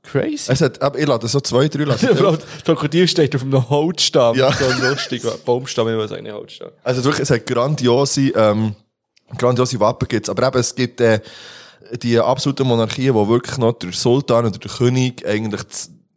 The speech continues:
Speaker 2: ja, die komplette Regierung stellt und auch das Gesetz macht und das Gesetz auch ausführt und so weiter. Und, ähm, das ist zum Beispiel Brunei, Katar, Oman, Saudi-Arabien und, ähm, der Vatikan.
Speaker 1: Ja, okay, ja.
Speaker 2: <laughs> Dort, ähm,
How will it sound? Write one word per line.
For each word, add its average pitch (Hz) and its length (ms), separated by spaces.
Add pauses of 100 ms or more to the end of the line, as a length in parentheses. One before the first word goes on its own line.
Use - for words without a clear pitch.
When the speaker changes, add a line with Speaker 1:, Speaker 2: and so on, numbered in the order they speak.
(100)
Speaker 2:
ja, 107 160
die - 220
komplette 110 560
Regierung 127 380
stellt 131 400
und 95 120
auch 95 40
das - 100
Gesetz - 380
macht 139 420
und 101 300
das - 80
Gesetz 110 340
auch 107 320 (260)
ausführt 160 520
und 139 160
so 143 120
weiter. 139 260 (480)
Und, 101 260
ähm, 101 280
das 113 120
ist - 60
zum 110 80
Beispiel 98 260
Brunei, 113 640 (440)
Katar, 117 560
Oman, 110 440
Saudi-Arabien 107 840 (420)
und, 92 300
ähm, 85 400
der 98 180
Vatikan. 107 540 (380)
Speaker 1:
Ja, 120 240
okay, 113 340
ja. 110 80
Speaker 2:
<laughs> - 0
Dort, 113 300
ähm, 90 420